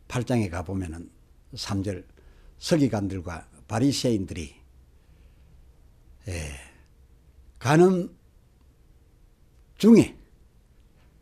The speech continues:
잡힌 여자 하나를 끌고 와서 그 오 절, "모세는 율법에 이러한 여자를 돌로 치라 명하였거니와 선생은 어떻게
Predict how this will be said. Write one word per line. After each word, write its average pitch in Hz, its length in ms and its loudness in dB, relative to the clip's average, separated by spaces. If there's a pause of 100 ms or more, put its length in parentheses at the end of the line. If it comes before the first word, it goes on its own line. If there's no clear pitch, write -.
(360)
잡힌 131 420 2
여자 113 260 0
하나를 92 420 -4
끌고 95 240 -8
와서 82 320 -10 (380)
그 - 140 -2
오 95 140 2
절, 92 240 -2 (440)
"모세는 170 560 8
율법에 185 400 4
이러한 175 400 2
여자를 139 400 2
돌로 156 340 0
치라 196 300 -2
명하였거니와 113 800 0 (2000)
선생은 135 480 2
어떻게 175 580 -2